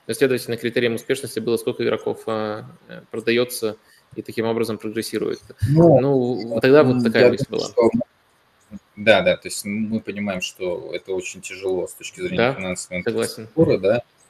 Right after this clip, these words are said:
Speaker 2: То есть, э, единственный клуб, допустим, э, который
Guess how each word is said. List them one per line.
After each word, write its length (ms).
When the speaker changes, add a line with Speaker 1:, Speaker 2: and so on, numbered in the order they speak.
Speaker 2:
То 60
есть, 320
э, 200
единственный 880
клуб, 420
допустим, 800
э, 500
который 460